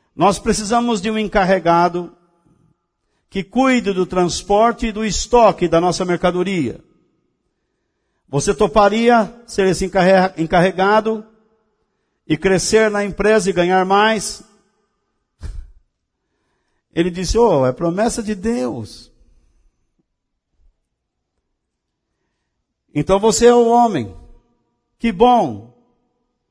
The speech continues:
Mas só que tem o seguinte. Amanhã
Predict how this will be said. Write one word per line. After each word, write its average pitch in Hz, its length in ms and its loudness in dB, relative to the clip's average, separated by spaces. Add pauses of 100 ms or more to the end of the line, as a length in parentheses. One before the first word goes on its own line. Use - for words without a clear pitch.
(280)
Mas 143 180 -2
só 220 100 0
que 233 140 -4
tem 254 180 -2
o 226 60 -2
seguinte. 208 580 -6 (2500)
Amanhã 196 680 0